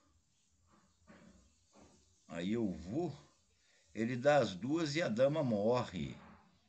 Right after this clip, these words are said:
É isso mesmo, ó. Olha que bonito, ó.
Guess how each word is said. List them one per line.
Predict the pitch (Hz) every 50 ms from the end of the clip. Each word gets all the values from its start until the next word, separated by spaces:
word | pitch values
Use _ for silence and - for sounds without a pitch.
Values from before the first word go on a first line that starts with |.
| - - _ _ _ _ _ _
É | 80 87
isso | 90 98 113 123 123 - - 185
mesmo, | 190 180 92 87 92 107 113 110 92 78 78 73
ó. | 71 73 73 - - - - _ - _ _ _ _ _ _ _ _ - _ _ _ _ _ _ _ _ _ _
Olha | - - 113 135 143 123
que | 107 120
bonito, | 107 98 110 101 95 98 95 82 78 - 107
ó. | 107 107